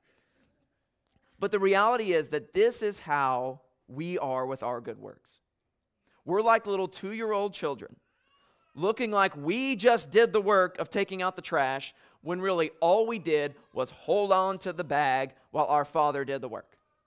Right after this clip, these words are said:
Let us not be so bold then to look at our Heavenly Father after we have done, done our good deed only by His power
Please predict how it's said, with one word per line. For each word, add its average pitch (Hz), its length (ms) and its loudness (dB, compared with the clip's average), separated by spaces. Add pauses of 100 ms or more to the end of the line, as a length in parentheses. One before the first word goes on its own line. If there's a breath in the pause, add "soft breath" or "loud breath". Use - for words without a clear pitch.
(1700)
Let 170 240 2
us 247 260 2
not 185 380 0
be 196 180 -4
so 196 300 -4
bold 170 460 0
then 120 300 -8
to - 160 -14
look 160 380 -4
at 135 120 -4
our 131 140 0
Heavenly 190 380 -8
Father 123 380 -4
after 131 240 -10
we 139 140 -10
have 117 160 -12
done, 131 260 -8 (920 soft breath)
done 180 240 0
our 156 240 0
good 156 260 -2
deed 139 320 -6 (100)
only 233 260 -2
by 185 200 2
His 220 300 -2
power 165 640 -2